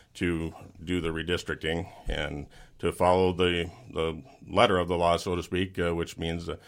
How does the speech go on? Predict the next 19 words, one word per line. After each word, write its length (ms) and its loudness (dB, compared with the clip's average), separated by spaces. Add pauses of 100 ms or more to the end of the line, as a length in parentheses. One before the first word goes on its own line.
(400)
that 300 0
it 120 0
was 160 -4
originally 340 0
supposed 280 -4
to 80 -8
be 100 -2
done 360 0 (480)
as 180 -4
close 300 -2
as 140 0
possible 680 -2
in 140 -6
population. 760 -2 (300)
The 140 -4
legislature 720 -4
had 120 -4
changed 400 -2
that 300 -2